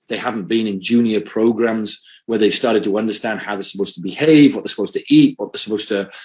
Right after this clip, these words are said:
um, look after themselves with. The first time they get that is when they walk through the door with us in, in the sevens environment,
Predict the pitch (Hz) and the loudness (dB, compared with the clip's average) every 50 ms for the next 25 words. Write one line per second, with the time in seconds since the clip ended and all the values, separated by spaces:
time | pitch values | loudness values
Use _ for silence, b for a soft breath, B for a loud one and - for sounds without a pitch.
0 | B B - 104 101 98 98 98 110 110 107 - 131 135 131 - - 123 120 120 | B B -6 -4 -4 -4 -4 -2 0 0 0 2 2 0 0 -2 -4 -2 0 0
1 | 117 - - 123 120 113 101 101 117 117 110 101 - - _ _ _ _ _ _ | 0 2 2 2 2 0 0 2 2 2 2 0 -2 -8 _ _ _ _ _ _
2 | _ - 113 - - 175 196 202 165 - - 151 147 139 131 127 127 113 101 139 | _ -10 -8 -2 4 6 6 6 6 4 0 0 2 2 4 4 4 4 2 2
3 | 139 131 123 123 131 120 104 98 - 113 104 117 123 117 117 117 123 131 127 110 | 0 0 -2 -4 -4 -4 -4 -6 -10 -10 -8 -6 -2 -2 0 2 4 4 4 4
4 | - - 113 107 107 101 101 123 120 113 107 107 101 113 107 - - - - _ | 2 -6 -8 -6 -4 0 2 2 2 2 2 0 -2 -4 -4 -6 -10 -12 -14 _
5 | _ _ _ _ _ _ - 113 113 110 104 98 101 - 110 113 110 101 - - | _ _ _ _ _ _ -8 -6 -6 -6 -6 -8 -6 -4 -2 -2 -2 -2 -2 -2
6 | 139 147 147 139 117 98 104 98 90 101 98 101 101 107 123 135 127 - | 0 2 2 2 0 0 -2 -4 -2 -2 -2 -2 -2 -4 -4 -6 -6 -10